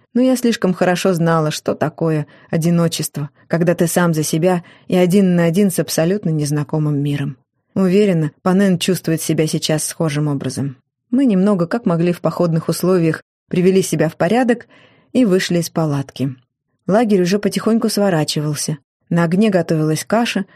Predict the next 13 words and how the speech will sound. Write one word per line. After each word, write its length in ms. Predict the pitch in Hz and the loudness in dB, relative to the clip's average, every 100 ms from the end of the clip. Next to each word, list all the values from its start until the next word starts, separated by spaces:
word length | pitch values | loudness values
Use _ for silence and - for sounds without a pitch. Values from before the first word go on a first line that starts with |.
| _ | _
набираясь 500 | 185 185 190 190 180 | -2 2 2 2 2
ароматом 480 | 180 175 180 180 175 | 0 2 0 0 -2
хвойного 500 | - 170 175 170 165 | 0 0 2 2 2
дыма. 400 | 165 175 170 160 _ _ _ _ | 2 2 2 0 _ _ _ _
Недалеко 460 | 180 175 180 180 214 | 0 2 2 2 0
от 160 | - | 0
костра 340 | - 170 226 240 | -2 -2 0 2
я 160 | 226 | 2
заметила 480 | 190 190 226 220 196 | 2 2 2 2 0
повелителя, 720 | 196 208 226 202 - 139 147 - _ - | 2 2 2 2 0 -2 -4 -8 _ -2
разговаривающего 1200 | 180 165 180 165 175 185 175 175 165 - 160 | 0 2 2 2 2 2 0 0 -2 -2 -2
с 160 | 160 - | -2 -2
Лемом, 520 | 180 170 143 135 135 | 0 0 0 0 -4